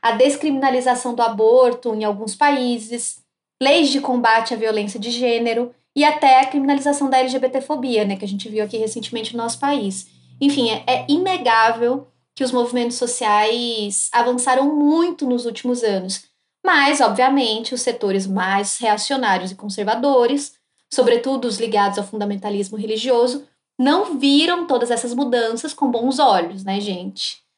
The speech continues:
Mas como uma ameaça ao projeto fundamentalista, à moralidade cristã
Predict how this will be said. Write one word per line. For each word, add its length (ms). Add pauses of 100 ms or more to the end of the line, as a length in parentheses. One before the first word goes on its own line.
(220)
Mas 340
como 260
uma 240
ameaça 1000
ao 200
projeto 640
fundamentalista, 1120 (440)
à 200
moralidade 680
cristã 600